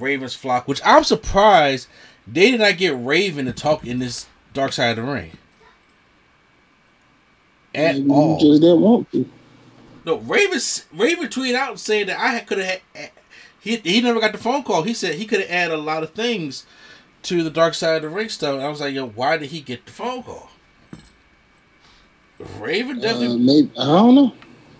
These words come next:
Speaker 1: Uh, so, but they did interview, like, uh, the Sinister Minister, James Mitchell, D D P, Brian Cage, the Young Bucks, Chris Jericho, uh, those kind of, uh, those things. So,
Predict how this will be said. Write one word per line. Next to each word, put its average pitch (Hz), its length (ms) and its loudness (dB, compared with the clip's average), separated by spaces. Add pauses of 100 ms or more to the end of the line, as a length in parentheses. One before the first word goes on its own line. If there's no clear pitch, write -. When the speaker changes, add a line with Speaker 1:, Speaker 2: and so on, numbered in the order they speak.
(340)
Speaker 1:
Uh, 147 240 -2
so, 165 220 -2
but 156 80 -6
they 165 100 0
did 190 240 0
interview, 156 400 -4
like, 131 220 -4 (640)
uh, 143 260 4 (140)
the 120 80 -8
Sinister 165 420 2
Minister, 139 420 0
James 120 360 -2
Mitchell, 104 440 -6 (300)
D 151 160 0
D 139 140 0
P, 120 440 0 (440)
Brian 135 360 0
Cage, 113 540 -4
the 104 100 -12
Young 120 300 -2
Bucks, 117 460 -2
Chris 107 260 -8
Jericho, 110 840 -6 (580)
uh, 107 280 -8
those 127 220 -6
kind 107 220 -8
of, - 260 -20
uh, 107 140 -10
those 110 240 -8
things. 98 320 -12
So, 101 320 -6